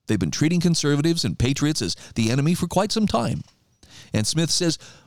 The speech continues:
"While we continue to treat them as fellow citizens, that's a problem. They tried to erase all our freedoms permanently during the covid pandemic, which they perpetuated through false information.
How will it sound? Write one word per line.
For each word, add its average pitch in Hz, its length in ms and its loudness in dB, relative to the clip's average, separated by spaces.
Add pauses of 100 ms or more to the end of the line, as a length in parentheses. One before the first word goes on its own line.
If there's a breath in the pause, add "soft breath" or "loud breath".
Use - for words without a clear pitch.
(180 loud breath)
"While 190 320 2
we 247 100 0
continue 208 460 2
to 139 120 0
treat 180 280 0
them 190 200 2
as 151 140 0
fellow 143 260 2
citizens, - 680 -2 (1000)
that's 131 200 -2
a 170 40 -4
problem. - 460 -4 (800 loud breath)
They 135 120 2
tried 202 320 0
to 214 140 4
erase 160 420 4
all 190 300 6
our 180 180 4
freedoms 147 540 2
permanently 156 520 2
during 135 320 2
the 160 80 2
covid 123 320 2
pandemic, 127 520 2 (280 loud breath)
which - 300 0
they 196 120 2
perpetuated 156 680 2
through 156 140 2
false 120 340 2
information. 131 680 0